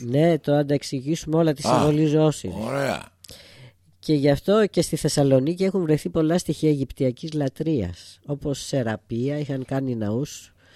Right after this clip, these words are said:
Speaker 2: Μα
Speaker 1: στο
Speaker 2: υπάρχει,
Speaker 1: Σέραπη,
Speaker 2: νομίζω,
Speaker 1: στο
Speaker 2: άγαλμα
Speaker 1: Σύριο
Speaker 2: στο
Speaker 1: Άπη.
Speaker 2: Δίον
Speaker 1: Ναι.
Speaker 2: και εδώ στη Ραμνούντα, στον Οροπό
Speaker 1: Ναι.
Speaker 2: της Ίσιδος.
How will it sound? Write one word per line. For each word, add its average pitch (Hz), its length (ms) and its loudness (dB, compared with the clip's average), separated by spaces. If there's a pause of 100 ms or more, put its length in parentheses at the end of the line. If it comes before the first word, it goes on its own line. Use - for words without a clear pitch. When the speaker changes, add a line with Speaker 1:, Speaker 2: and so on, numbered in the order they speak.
Speaker 2:
Μα 82 100 -4
Speaker 1:
στο 82 100 2
Speaker 2:
υπάρχει, 143 300 4
Speaker 1:
Σέραπη, 143 160 4
Speaker 2:
νομίζω, 98 240 2
Speaker 1:
στο 95 180 2
Speaker 2:
άγαλμα 80 280 0
Speaker 1:
Σύριο 185 280 4
Speaker 2:
στο 165 280 4
Speaker 1:
Άπη. 156 160 2
Speaker 2:
Δίον 85 560 2 (100)
Speaker 1:
Ναι. 139 320 -14 (800)
Speaker 2:
και 85 140 -6
εδώ 104 260 0
στη - 240 -4
Ραμνούντα, 87 580 -2
στον 67 220 -6
Οροπό 73 540 -4 (420)
Speaker 1:
Ναι. 139 280 -8
Speaker 2:
της - 440 -10
Ίσιδος. 55 720 -8